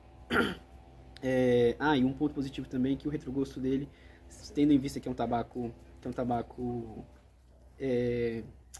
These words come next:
de corda, é totalmente tranquilo, assim, né? Você vai ter, ter um pouco mais forte do que outros tabacos que não são de corda, mas não é algo nada assim, sabe, muito, é, muito alarmante, não, nem, nem enjoativo, nem nada disso.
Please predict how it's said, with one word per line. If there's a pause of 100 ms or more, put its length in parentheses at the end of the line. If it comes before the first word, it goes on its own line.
(100)
de
corda, (340)
é (260)
totalmente
tranquilo,
assim,
né?
Você
vai
ter, (100)
ter
um
pouco (540)
mais
forte
do
que
outros
tabacos
que
não
são
de
corda,
mas
não
é
algo
nada
assim, (260)
sabe,
muito, (1300)
é,
muito
alarmante,
não,
nem, (220)
nem
enjoativo,
nem
nada
disso.